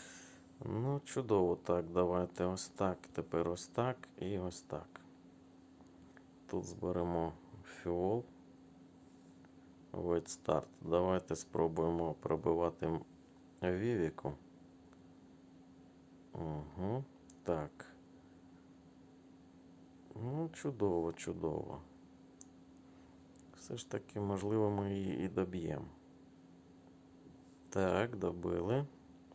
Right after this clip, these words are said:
Добре, тепер поїхав лімончик. Ну, тут вже ми повинні впоратись. А, ну все, він завершив. Чудово. Ну, це дуже важко було. Але нам пощастило.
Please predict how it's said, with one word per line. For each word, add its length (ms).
Добре, 580
тепер 360
поїхав 640
лімончик. 600
Ну, 180
тут 220
вже 200
ми 140
повинні 380
впоратись. 840
А, 240
ну 120
все, 340
він 220
завершив. 560
Чудово. 500
Ну, 400
це 260
дуже 460
важко 500
було. 420
Але 300
нам 260
пощастило. 760